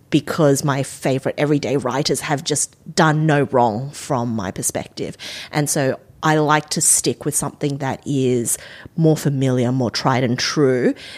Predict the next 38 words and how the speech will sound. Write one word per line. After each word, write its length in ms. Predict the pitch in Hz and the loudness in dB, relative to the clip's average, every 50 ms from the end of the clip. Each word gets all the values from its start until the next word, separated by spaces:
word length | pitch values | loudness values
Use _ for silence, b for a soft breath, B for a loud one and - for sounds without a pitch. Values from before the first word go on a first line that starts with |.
| B B _ | B B _
uh, 200 | - 120 113 - - | -2 -2 -2 -2 -2
if 160 | - 151 - | -2 -2 0
I'm 200 | - 143 135 131 | 2 2 2 2
going 240 | 131 - 135 117 123 | 0 0 0 0 0
to 80 | - - | -2 -2
be 100 | 107 131 | -2 -2
using 720 | 123 107 113 120 147 151 151 147 143 139 - 139 135 127 | -2 -2 -2 -4 -2 2 4 4 4 4 2 0 0 0
it 120 | 120 - - | -2 -4 -2
a 100 | - 127 | -2 -2
lot 260 | 98 123 117 98 - | 0 0 0 -2 -2
more. 380 | - 143 143 127 104 85 - - B B B B B B | 0 2 2 2 2 2 0 -4 B B B B B B
It's 140 | B - - | B -6 -4
not 120 | 170 156 - | -4 -4 -2
to 40 | 156 | -2
say 140 | - 165 143 | 0 2 2
I 80 | 135 | 2
won't 260 | 139 131 131 127 113 - - | 4 2 2 0 0 -2 -4
ink 320 | - 240 302 330 - - | -2 -2 -2 -4 -6 -12
pens. 480 | - - - 311 311 370 415 - - - - | -10 -6 -6 -4 -4 -2 -2 -2 -2 -2 -2
I 540 | - 147 143 143 139 139 135 131 127 127 - - - _ | -4 -4 -2 -2 -2 -2 -2 -2 -2 -4 -6 -8 -10 _
do 180 | - 160 156 156 | 2 4 4 4
tend 260 | 160 - - 156 151 - | 2 0 -2 -2 -2 -2
to 120 | - - _ | -4 -6 _
ink 320 | - 143 139 120 - - B B B B B B B - | -2 -2 -2 -2 -4 -6 B B B B B B B -2
about 1080 | 160 147 151 - _ _ - 196 226 269 285 233 - - - - - - - - - - - _ _ - | -2 -2 -2 -8 _ _ 2 2 2 2 0 -2 -4 -4 -4 -4 -4 -4 -4 -6 -8 -14 -20 _ _ -6
sixty 540 | - - - - - 226 - - - 214 196 | 0 2 2 2 2 2 0 -2 0 0 0
or 40 | |
seventy 380 | 160 - - 185 185 180 - 185 | 0 0 0 0 0 -2 -4 -6
percent 340 | - - - - 190 - - | -8 -4 -2 -2 -2 -2 -2
of 40 | 214 | -2
my 120 | 214 214 | -2 -2
collection, 580 | 214 - 202 208 220 - - - 392 381 277 240 - _ _ | 0 0 0 0 0 -2 -2 -4 -4 -4 -4 -8 -12 _ _
uh, 340 | - 165 160 156 151 151 147 | 0 0 2 2 0 0 0
has 180 | 147 170 165 160 | 2 0 2 2
been 180 | - 165 165 - | 2 0 0 0
inked. 400 | - 170 - 330 415 - - - B B B B B B B B B - | -2 -4 -4 -4 -4 -8 -10 -10 B B B B B B B B B -6
Um, 280 | 135 135 135 135 127 - - | -4 -2 -2 -4 -6 -8 -2
that's 380 | 165 196 - - - - 339 | 0 0 0 0 -2 -4 -4